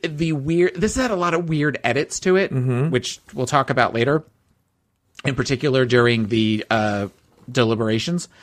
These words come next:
Speaker 1: And it was weird that they immediately follow up with where he is trying to support Darian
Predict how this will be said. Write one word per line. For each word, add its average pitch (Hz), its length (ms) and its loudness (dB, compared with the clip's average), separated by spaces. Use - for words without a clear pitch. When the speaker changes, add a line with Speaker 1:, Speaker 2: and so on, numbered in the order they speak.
Speaker 1:
And 123 420 0
it 160 180 0
was 156 160 0
weird 190 320 2
that 180 120 0
they 156 220 0
immediately 175 640 -2
follow 156 500 -2
up 123 240 0
with 120 180 0
where 120 160 0
he 135 140 2
is 120 120 0
trying 156 380 -4
to 151 160 -6
support 139 680 -4
Darian 107 680 0